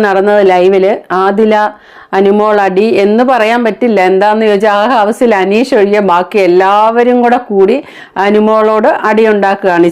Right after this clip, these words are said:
ചെയ്തത്. പക്ഷേ നാരദൻ, സാബു മാനാണ് ഈ അടിയുടെ ഒരു ഉത്ഭവ സ്ഥാനം, ഒരു കാരണം എന്ന് പറഞ്ഞ്. അതെങ്ങനെയാന്ന് ചോദിച്ചാൽ ഇന്ന് അവിടെ വെച്ചിരിക്കുന്ന കറി ചോറ്,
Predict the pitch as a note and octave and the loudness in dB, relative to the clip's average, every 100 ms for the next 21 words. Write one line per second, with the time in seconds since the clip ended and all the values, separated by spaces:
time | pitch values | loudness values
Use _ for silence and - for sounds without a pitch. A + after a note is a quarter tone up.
0 | E3+ E3 E3+ D#3 F#3+ - - G3+ G3 A#3+ | 2 0 2 0 -2 -6 -8 -8 -4 -2
1 | G#3 G3 G3+ A3+ B3+ G3+ G3+ A#3 - - | 0 0 0 0 -2 -2 -4 -6 -18 -20
2 | _ - G3+ G3 G#3+ B3 B3+ A3 F#3+ G3+ | _ -6 -2 0 0 0 2 0 0 0
3 | A#3 G#3 F#3 G3 A3 F3+ A3 F3+ E3+ G#3 | 0 0 0 -2 0 0 0 0 0 0
4 | A3 G3 F#3 A#3+ - - - - G3+ G3+ | 2 2 2 -2 -6 -20 -18 -2 -2 -2
5 | - C4 C4+ - F#3 E3+ D3+ - F#3+ G#3+ | -2 0 -2 -2 -4 -2 -4 -2 0 0
6 | G#3+ G3+ G3+ A3 B3 A#3+ - F#3 G3+ F#3+ | -2 -2 0 0 0 -2 -2 -2 0 0
7 | D#3+ D#3 - F#3 G#3+ G#3+ A3 B3+ A#3+ A3+ | -2 -4 -2 -2 0 0 0 0 0 0
8 | G#3+ G#3+ G#3+ A3 B3 A3+ A3+ G#3 F#3+ A3+ | 0 0 0 2 2 0 2 0 0 -2
9 | A3+ A#3 G#3+ G3 G#3 C4+ C4+ G3 G3+ G#3 | 0 0 0 0 0 -4 -2 0 2 0
10 | A3 | 2